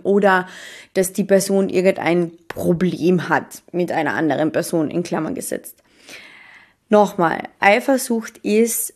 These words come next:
eine Schutzreaktion von deinem Nervensystem auf empfundene Unsicherheit, auf mögliche Bindungsgefahr und auf drohenden Verlust.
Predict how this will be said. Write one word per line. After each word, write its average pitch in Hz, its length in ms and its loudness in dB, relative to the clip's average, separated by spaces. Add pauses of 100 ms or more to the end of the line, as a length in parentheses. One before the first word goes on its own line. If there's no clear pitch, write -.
eine 185 720 0
Schutzreaktion 190 1000 -2 (500)
von 226 540 4 (120)
deinem 185 720 2
Nervensystem 196 960 -2 (640)
auf 196 460 4
empfundene 214 720 0
Unsicherheit, 190 960 -2
auf 190 680 0
mögliche 185 600 -2
Bindungsgefahr 190 1040 -2
und 190 360 -4
auf 175 260 0 (100)
drohenden 175 760 4
Verlust. 185 720 0